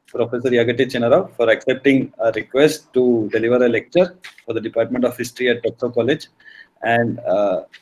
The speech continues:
we are, uh, we, uh, we are very much grateful and thankful to you, sir. And, uh, I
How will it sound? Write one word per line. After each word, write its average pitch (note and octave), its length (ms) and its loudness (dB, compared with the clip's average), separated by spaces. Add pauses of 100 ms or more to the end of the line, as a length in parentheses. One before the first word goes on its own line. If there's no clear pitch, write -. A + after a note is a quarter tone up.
we A#2 140 -2
are, A2 180 0 (100)
uh, A2+ 260 2 (480)
we, A#2+ 200 -4 (220)
uh, G#2 260 -2
we A2 120 -2
are A2 160 -4 (220)
very A#2+ 120 0
much C#3 240 2
grateful B2+ 380 2
and B2 200 0
thankful A2+ 360 -4
to A2+ 100 -8
you, A2 140 -4
sir. D#3 180 -6 (680)
And, C3 320 2
uh, A#2+ 280 4 (100)
I C3 320 4